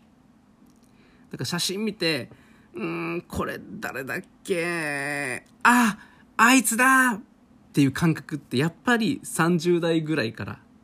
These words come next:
来るからね。うん。で、これがね、四五十代とかになると多分、「うーん、誰だっ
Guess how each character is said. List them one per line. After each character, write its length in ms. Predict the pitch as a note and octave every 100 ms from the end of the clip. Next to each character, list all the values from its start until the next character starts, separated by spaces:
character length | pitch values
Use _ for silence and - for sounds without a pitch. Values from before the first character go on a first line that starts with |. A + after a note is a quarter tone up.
| - _ _
来 100 | -
る 120 | C3 G#2+
か 100 | G2+
ら 140 | F#2
ね。 240 | G#2+ G2+ - _ _ _ _ _ _ -
う 80 |
ん。 400 | B2+ G2 F#2+ - - _ _ _ - - -
で、 100 | A3+
こ 220 | - A3+
れ 100 | A3
が 80 | A3+
ね、 400 | A3 E3+ A#2 - - _ _ -
四 320 | - - F3+
五 120 | G#3
十 140 | E3+ C#3 F3
代 120 | G3+
と 120 | F#3+
か 100 | D3+
に 100 | C3
な 80 | C3
る 100 | B2
と 100 | A#2+
多 100 | C3+
分、 220 | B2 B2 - - - - -
「う 60 | -
ー 420 | F#3 F#3 F#3 F#3
ん、 20 |
誰 300 | F#3 G3 G3
だ 140 | E3
っ 60 | F3